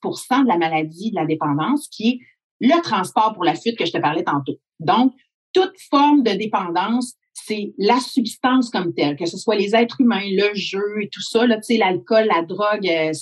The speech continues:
l'Internet. Ça, ça se trouve à être, dans le fond, la, la, la première partie à traiter. Fait qu'on va aller, on va aller traiter la, la, l'abstinence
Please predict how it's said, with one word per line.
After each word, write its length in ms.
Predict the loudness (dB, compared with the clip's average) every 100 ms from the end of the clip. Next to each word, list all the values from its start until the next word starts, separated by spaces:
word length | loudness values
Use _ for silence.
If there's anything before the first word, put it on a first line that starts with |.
| -4
l'Internet. 640 | -2 -2 -2 -4 0 -2 -2 _ -20 -20 _
Ça, 180 | 0 2
ça 160 | 2
se 80 | -2
trouve 220 | 0 2
à 240 | 4 4 2
être, 100 | 2
dans 140 | 0
le 60 | 0
fond, 400 | 0 2 2 0 _
la, 280 | 0 2 2
la, 280 | 2 2 2
la 140 | 0 -2
première 360 | 0 2 0 -2
partie 560 | -4 -4 -12 -16 0 0
à 120 | 0
traiter. 600 | -4 -10 -8 -6 -6 -6 -8
Fait 100 | -6
qu'on 120 | -2
va 100 | -2
aller, 200 | -2 -6
on 120 | -6 -4
va 100 | -4
aller 140 | -4
traiter 380 | -4 -6 0 2
la, 220 | 2 2
la, 340 | 2 2 0 -2
l'abstinence 1200 | -2 -2 -4 -16 _ 0 2 4 2 0 -2 -6